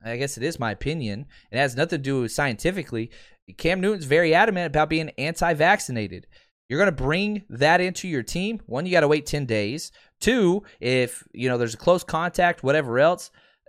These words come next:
I'm not saying that's the reason why. I'm telling you as a factor. Coach has already come out and said, "Yeah,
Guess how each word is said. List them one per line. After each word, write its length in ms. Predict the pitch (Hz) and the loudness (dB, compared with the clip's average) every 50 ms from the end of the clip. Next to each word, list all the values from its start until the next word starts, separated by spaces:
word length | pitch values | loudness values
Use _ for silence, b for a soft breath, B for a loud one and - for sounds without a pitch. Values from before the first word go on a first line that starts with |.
| - - | -10 -8
I'm 80 | 113 131 | -4 0
not 180 | 151 180 196 | 2 2 2
saying 360 | - - 214 220 214 208 190 170 | 2 0 0 0 2 0 -2 0
that's 260 | 180 185 180 - - | 0 0 0 0 -2
the 100 | 180 175 | -4 -4
reason 420 | 175 196 214 196 175 185 175 170 | -2 -2 -2 -4 -4 -4 -4 0
why. 440 | 175 208 226 214 185 160 143 139 143 _ - | 2 4 6 6 6 4 2 0 -4 _ -16
I'm 80 | - 127 | -12 -4
telling 300 | - 196 220 226 202 175 | 0 0 0 0 0 -2
you 120 | 156 147 | -2 -2
as 120 | 131 110 | -4 -4
a 40 | 110 | -6
factor. 540 | - - - 151 165 165 - - - - - _ _ _ _ _ _ _ _ _ _ - | -2 2 4 4 6 4 4 0 -6 -16 -16 _ _ _ _ _ _ _ _ _ _ 2
Coach 220 | 151 170 190 - | 4 4 4 2
has 200 | 196 165 143 135 | 0 -4 -2 0
already 240 | 131 117 156 185 180 | 2 4 6 6 4
come 220 | 165 - 151 127 | 4 0 -2 0
out 320 | 127 151 190 190 131 - - | 2 4 4 4 4 2 -2
and 140 | - 110 110 | -8 -10 -4
said, 260 | - 165 156 139 98 104 | 0 2 2 2 2 2
"Yeah, 220 | 135 185 170 110 | 4 4 4 4